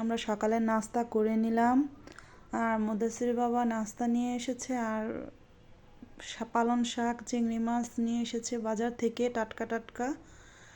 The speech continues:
তাই কেটে ধুয়ে ও দুপুরে রান্না করতে চলে আসলাম। এই যে ভাত বসিয়ে দিয়েছি, আর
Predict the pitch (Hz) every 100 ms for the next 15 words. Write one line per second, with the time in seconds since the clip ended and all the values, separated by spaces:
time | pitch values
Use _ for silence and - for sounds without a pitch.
0 | - - - - - 226 233 240 240 -
1 | - - - - - 240 240 254 202 196
2 | 214 226 240 254 262 294 - - - -
3 | - - - 214 202 233 247 247 240 233
4 | 220 226 226 240 233 247 240 233 220 226
5 | 226 - 233 254 285 285 - - - -
6 | - - - - - - - - - -
7 | 226 240 240 220 226 196 196 233 - 233
8 | 233 240 240 240 - 254 262 262 - -
9 | -